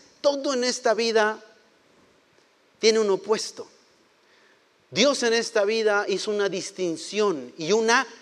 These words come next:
separación. Aún en este mundo en el que estamos viviendo el día de hoy,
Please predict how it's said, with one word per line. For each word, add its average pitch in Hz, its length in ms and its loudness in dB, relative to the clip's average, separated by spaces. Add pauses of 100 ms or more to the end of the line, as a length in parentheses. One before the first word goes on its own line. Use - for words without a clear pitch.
(220)
separación. 170 1400 -2 (1500)
Aún 196 500 0 (720)
en 151 160 -6
este 175 300 0
mundo 170 340 -2
en 156 80 -6
el 139 140 -8
que 143 60 -10
estamos 160 340 -6
viviendo 147 440 -4
el 131 120 -8
día 143 140 0
de 139 80 -2
hoy, 139 260 -2